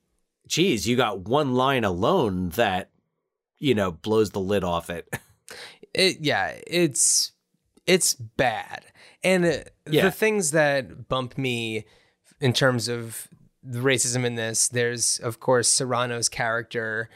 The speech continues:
Speaker 2: and the way it, I don't know, he's, there's buffoonery around a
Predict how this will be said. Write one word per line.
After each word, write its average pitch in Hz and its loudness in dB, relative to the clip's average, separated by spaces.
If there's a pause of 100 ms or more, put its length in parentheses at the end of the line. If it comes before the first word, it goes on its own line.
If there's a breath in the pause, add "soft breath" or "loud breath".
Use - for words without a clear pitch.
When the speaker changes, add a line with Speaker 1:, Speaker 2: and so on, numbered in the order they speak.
(260 soft breath)
Speaker 2:
and 110 -2
the 110 -4
way 113 -4
it, 110 -6 (600 soft breath)
I 160 0
don't 143 0
know, 113 -4 (1300)
he's, 151 0
there's 135 -2
buffoonery 143 0
around 117 -4 (640)
a 113 -2